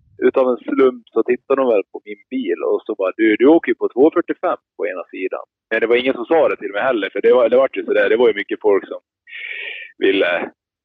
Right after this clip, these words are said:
slå mig, liksom. Det var många förare efter mig som, eh, ville plocka poäng och gå om mig i totalen. Men, eh, jag vet att där vart det rikt-, där kunde det ha blivit riktigt dåligt.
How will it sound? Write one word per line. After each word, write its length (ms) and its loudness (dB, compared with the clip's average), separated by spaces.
slå 240 4
mig, 260 -2
liksom. 300 -10
Det 60 -8
var 120 2
många 240 -6
förare 320 0
efter 180 -12
mig 240 -2
som, 180 -12
eh, 320 -10
ville 140 -4
plocka 260 -4
poäng 240 -4
och 80 -18
gå 140 4
om 140 -4
mig 140 -14
i 120 -12
totalen. 560 -4
Men, 140 -14
eh, 220 4
jag 120 4
vet 160 4
att 120 -2
där 240 4
vart 240 -2
det 160 2
rikt-, 240 -2
där 200 4
kunde 340 0
det 60 0
ha 40 -2
blivit 320 0
riktigt 460 -4
dåligt. 420 4